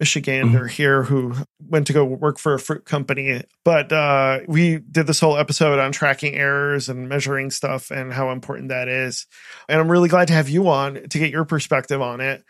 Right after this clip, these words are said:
Speaker 1: You're, I think, one of the few people who've done Android development too. So it'll be good. I think it'll be
Speaker 2: Yeah.
Speaker 1: helpful for a lot of people because we don't really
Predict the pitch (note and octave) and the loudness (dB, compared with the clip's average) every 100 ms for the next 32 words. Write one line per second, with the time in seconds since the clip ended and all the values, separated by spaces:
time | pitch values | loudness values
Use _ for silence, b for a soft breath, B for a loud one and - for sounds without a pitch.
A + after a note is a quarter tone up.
0 | B B B - D3+ E3 F#3 F#3 G3+ G3+ | B B B -8 0 2 4 2 2 2
1 | G3 G#3+ F#3+ - - - F#3+ F#3 G3 F#3+ | 2 2 0 -4 -14 -14 -6 0 0 2
2 | F3+ F3+ E3+ - F3+ F#3+ F3+ F3 C#3+ D#3+ | 2 0 -2 -4 -2 2 2 2 0 0
3 | D3 F#2+ C#3 D3+ F3+ G3 G3 G3+ G3+ G#3 | 0 -4 -6 -2 0 0 0 0 0 -4
4 | G#3+ G#3+ - F3+ A3+ A#3 - G3 D3 C3 | -6 -6 -2 0 0 -2 0 2 2 0
5 | B B B B - F#3 F#3 G3+ G#3+ F3 | B B B B -2 0 2 4 2 2
6 | - E3+ E3+ E3+ D#3+ E3 E3 - D3+ - | 0 2 2 2 2 2 2 0 -6 -2
7 | D3 C3+ C3+ C#3 C#3+ - C#3+ C#3 E3 E3+ | 0 2 2 2 0 -4 -8 -2 0 0
8 | F#3 D#3 D#3+ F3 E3+ D#3 - - - _ | -4 -6 2 4 4 2 -2 -2 -4 _
9 | _ _ _ _ - F#3 G#3 G#3+ F#3 F#3 | _ _ _ _ 0 2 0 0 0 2
10 | F3 F3 E3+ E3 | 0 0 -2 -4